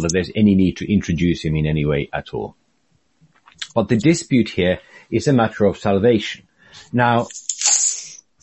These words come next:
what these people are not saying in their own minds, and this is, uh, we know this from both from here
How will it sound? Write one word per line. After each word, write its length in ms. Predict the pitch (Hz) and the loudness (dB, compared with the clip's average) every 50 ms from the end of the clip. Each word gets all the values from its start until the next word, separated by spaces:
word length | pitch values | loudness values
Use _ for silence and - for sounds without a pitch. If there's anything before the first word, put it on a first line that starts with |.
| - | -2
what 260 | 110 127 175 196 196 - | 2 4 4 2 2 2
these 200 | 220 220 202 - | 2 4 4 2
people 500 | - - 180 170 165 160 - 139 135 - - | 2 2 2 2 2 4 2 2 2 2 2
are 180 | 117 123 127 | 2 4 4
not 300 | 123 127 151 175 190 185 | 6 4 4 4 2 0
saying 680 | - - - - 156 147 139 101 76 57 67 78 95 107 - _ _ - - - - _ _ _ _ - - - - - - - - - - - - - - - | -2 -6 -2 2 2 4 4 2 2 0 -4 -8 -10 -10 -14 _ _ -20 -20 -20 -20 _ _ _ _ -20 -20 -20 -20 -20 -20 -20 -20 -18 -14 -10 -10 -10 -2 0
in 180 | 131 123 117 | 2 4 6
their 240 | 117 113 110 110 120 | 6 6 6 6 6
own 200 | 151 170 143 98 | 6 4 4 2
minds, 380 | 78 69 71 80 85 87 - 69 | 0 -2 -2 -2 -2 -2 -2 2
and 120 | 101 107 | 4 4
this 140 | 107 101 110 | 4 4 2
is, 340 | 110 101 - 85 104 104 - - | 0 -2 -2 -2 -4 -4 -4 -2
uh, 180 | 107 107 104 101 | 0 2 4 4
we 140 | 104 107 101 | 4 4 4
know 300 | 87 107 107 104 110 110 | 2 2 4 4 4 4
this 160 | 101 95 - | 2 0 0
from 200 | - 98 90 85 | -2 -2 -2 0
both 240 | - 113 104 101 - | 2 2 2 2 0
from 140 | - 90 | -4 -8
here 360 | 87 - - 170 170 165 165 | -8 -2 2 4 4 6 4